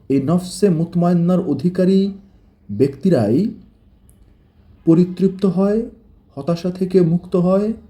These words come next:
বন্ধন থেকে মুক্ত হয়, খান্নাসরূপী শয়তানের কলুষিত শক্তি থেকে মুক্ত হয় এবং বান্দায় পরিণত হয় এবং জান্নাতের সুসংবাদটি পায়। কোরআনুল করিম কিন্তু নফসের এই প্রকারভেদের কথা বলেছে।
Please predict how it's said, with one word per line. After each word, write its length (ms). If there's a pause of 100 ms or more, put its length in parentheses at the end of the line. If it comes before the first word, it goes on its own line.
(260)
বন্ধন 420
থেকে 280
মুক্ত 300
হয়, 340 (460)
খান্নাসরূপী 680
শয়তানের 760 (560)
কলুষিত 640 (600)
শক্তি 340
থেকে 280
মুক্ত 340
হয় 260
এবং 380
বান্দায় 440
পরিণত 420
হয় 260
এবং 300
জান্নাতের 540
সুসংবাদটি 640
পায়। 400 (640)
কোরআনুল 320
করিম 320
কিন্তু 280
নফসের 560
এই 120
প্রকারভেদের 760
কথা 340
বলেছে। 640